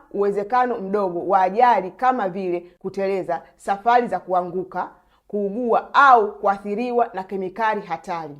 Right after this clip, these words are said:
Kwa watunza nyumba, hufanya kazi kwa usalama kuhakikisha kuwa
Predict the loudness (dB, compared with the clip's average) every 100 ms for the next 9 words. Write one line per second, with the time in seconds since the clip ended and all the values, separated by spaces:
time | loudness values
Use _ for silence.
0 | _ 4 8 8 4 -2 0 0 0 -2
1 | -4 -8 -8 -4 -2 -2 -4 -2 -2 -2
2 | -6 -8 -8 -6 -4 -2 -4 -8 -14 _
3 | -4 -4 -4 -6 -8 -4 -6 -4 -4 -4